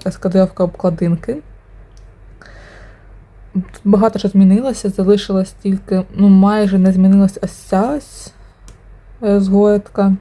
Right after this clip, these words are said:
Ця змінилась, ця теж змінилась. Ну, і тут залишилась тільки павутина без людини. Це мені викладач щось тут намагався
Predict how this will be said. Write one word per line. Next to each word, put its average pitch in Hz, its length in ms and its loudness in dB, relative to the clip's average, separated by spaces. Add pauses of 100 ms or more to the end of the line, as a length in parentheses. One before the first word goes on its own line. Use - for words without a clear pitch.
(1300)
Ця 208 300 0
змінилась, 247 840 -8 (360)
ця 196 160 -2
теж 196 320 -6
змінилась. 254 580 -14 (180)
Ну, 247 80 -6 (100)
і 202 80 -2
тут 202 180 -10
залишилась 196 440 -2
тільки - 220 -14
павутина 175 540 -4
без 214 280 -4
людини. 214 400 0 (800)
Це 233 340 0
мені 196 280 4
викладач 202 680 -2
щось - 320 -4
тут 185 140 -6
намагався 202 720 2